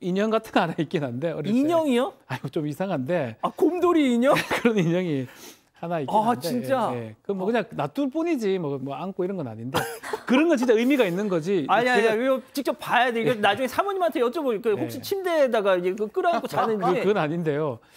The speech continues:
Speaker 2: 아.
Speaker 1: 하여튼 저렇게 계속 보관해서 그 수납 공간도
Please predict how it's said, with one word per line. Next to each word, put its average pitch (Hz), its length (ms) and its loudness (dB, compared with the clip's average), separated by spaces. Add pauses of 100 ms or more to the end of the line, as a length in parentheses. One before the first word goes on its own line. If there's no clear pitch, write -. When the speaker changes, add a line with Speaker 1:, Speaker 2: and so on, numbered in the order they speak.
(120)
Speaker 2:
아. 147 180 -6
Speaker 1:
하여튼 233 220 -2
저렇게 233 420 0
계속 202 280 -6
보관해서 196 760 -2 (180)
그 139 220 -4 (140)
수납 349 320 -2
공간도 185 500 -2